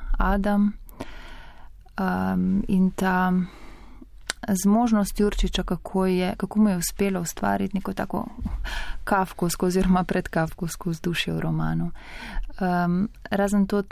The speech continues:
tega je to, em, ena od tistih povesti, ki je nastala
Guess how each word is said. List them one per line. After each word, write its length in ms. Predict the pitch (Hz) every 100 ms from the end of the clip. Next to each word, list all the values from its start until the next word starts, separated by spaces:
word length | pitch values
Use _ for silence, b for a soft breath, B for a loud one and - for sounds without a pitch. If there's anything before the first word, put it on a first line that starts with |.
| - - - - - -
tega 300 | - 208 190
je 260 | 190 185 185
to, 260 | - 185 180 180 185 196 -
em, 600 | 185 175 175 175 175 175 B B B B B - - - - - - - -
ena 240 | 190 196
od 80 | 180
tistih 320 | 202 - 196
povesti, 640 | - 175 196 202 - - 180
ki 180 | -
je 80 | 202
nastala 720 | 185 175 - 190 196 190 180